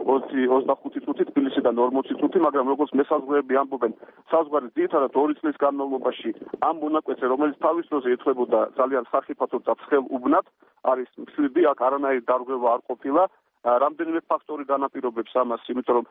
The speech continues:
ქართველი მესაზღვრეების ტექნიკური და სხვა აღჭურვილობას უკეთესად არის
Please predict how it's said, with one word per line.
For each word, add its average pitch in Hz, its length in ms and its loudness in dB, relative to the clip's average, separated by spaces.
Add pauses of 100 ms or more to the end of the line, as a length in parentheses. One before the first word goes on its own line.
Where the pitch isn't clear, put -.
(220)
ქართველი 156 400 0
მესაზღვრეების 139 720 -2
ტექნიკური 147 480 -2
და 123 80 2
სხვა - 240 0
აღჭურვილობას 131 720 -4
უკეთესად 131 480 -2
არის 113 240 0